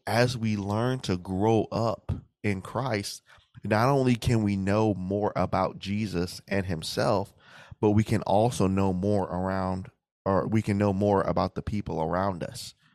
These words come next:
But notice the only way we can understand this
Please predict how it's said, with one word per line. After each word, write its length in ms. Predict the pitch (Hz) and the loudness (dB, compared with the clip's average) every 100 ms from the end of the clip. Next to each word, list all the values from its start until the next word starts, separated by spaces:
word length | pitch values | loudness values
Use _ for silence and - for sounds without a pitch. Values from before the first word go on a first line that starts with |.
| _ _ _ - - | _ _ _ -20 -2
But 280 | 104 104 - | 2 2 2
notice 360 | 104 139 117 | 0 0 0
the 160 | - - | -6 -4
only 300 | 104 123 143 | 0 0 0
way 200 | 127 123 | 0 0
we 160 | 117 123 | 2 0
can 180 | 123 - | -2 -2
understand 760 | 104 110 95 - 110 156 170 | -2 0 -4 -4 -4 -2 0
this 400 | 95 87 117 - | 0 0 0 -6